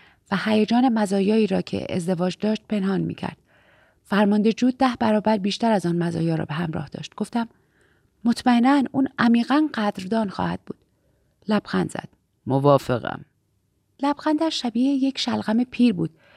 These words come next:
همانهایی که مارتاها در سوپ می‌ریختند. او در ادامه گفت: «به تالار آردوا خوش آمدید. شما پذیرفته شدید.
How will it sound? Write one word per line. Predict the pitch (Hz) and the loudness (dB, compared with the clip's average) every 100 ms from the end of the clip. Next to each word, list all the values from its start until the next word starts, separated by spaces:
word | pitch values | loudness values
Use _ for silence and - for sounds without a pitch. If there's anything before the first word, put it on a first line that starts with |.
| - - | -20 0
همانهایی | 269 262 247 262 | 6 6 6 2
که | 254 | 4
مارتاها | 220 190 190 180 | 2 2 -2 -2
در | 190 180 | -2 -4
سوپ | - 170 | -6 -6
می‌ریختند. | 180 165 - 180 185 _ _ _ _ _ | -4 -4 -6 -8 -10 _ _ _ _ _
او | 262 | 2
در | 277 254 | 4 4
ادامه | 226 214 220 | 2 2 0
گفت: | 240 247 - _ _ _ _ _ _ _ - | 0 -2 -4 _ _ _ _ _ _ _ -2
«به | |
تالار | 151 170 175 190 226 | 2 6 8 8 6
آردوا | 156 147 139 139 117 | 4 2 2 0 -2
خوش | - 135 | -4 -8
آمدید. | 120 117 - - - _ _ _ _ _ _ _ | -6 -8 -8 -8 -10 _ _ _ _ _ _ _
شما | - 202 214 | -6 0 2
پذیرفته | 202 165 104 123 - | 2 0 0 -4 -6
شدید. | - 65 - | -10 -8 -10